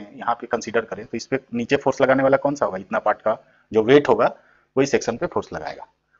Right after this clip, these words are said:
और वही अगर हम ऊपर रखें तो इतने part का जो है वो force नीचे लगाएगा। तो हर सेक्शन में force जो है इसका vary करेगा, और ये जो हमने निकाला था वो constant force की, के लिए निकाला था। तो हम क्या करना चाहेंगे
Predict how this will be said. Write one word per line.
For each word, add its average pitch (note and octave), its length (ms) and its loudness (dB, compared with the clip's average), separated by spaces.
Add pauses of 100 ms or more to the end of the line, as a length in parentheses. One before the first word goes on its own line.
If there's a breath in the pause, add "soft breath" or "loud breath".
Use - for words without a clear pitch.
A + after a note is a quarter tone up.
(160)
और A2+ 140 4
वही C3 160 8
अगर D3 180 8
हम C3+ 100 2
ऊपर C#3+ 200 6
रखें G3+ 240 6
तो - 720 -10
इतने A#2+ 200 2
part A#2+ 200 8
का B2+ 80 0 (240)
जो G#2+ 80 -2
है C#3 160 2
वो B2 140 -2
force G2+ 280 -10
नीचे F#2 180 -10
लगाएगा। D#2 380 -8 (180)
तो - 60 4
हर C#3+ 160 8
सेक्शन - 880 2
में D#3+ 240 4 (260)
force C#3 260 6
जो C3 100 6
है D3 160 6
इसका F3+ 220 8 (500)
vary G#2+ 280 4
करेगा, E3+ 340 10 (1120)
और A#2 120 6
ये D3+ 160 4
जो F3 100 6
हमने E3+ 180 0
निकाला D#3 280 8
था F3+ 120 8
वो G3 140 6 (100)
constant B2+ 400 2
force - 280 0
की, F#3+ 180 0 (280)
के A2 100 2
लिए A2+ 120 2
निकाला E2+ 300 -2
था। - 160 -8 (1120)
तो C3 100 8
हम C#3+ 220 8
क्या D#3+ 120 10
करना C3+ 240 6
चाहेंगे A#2+ 380 2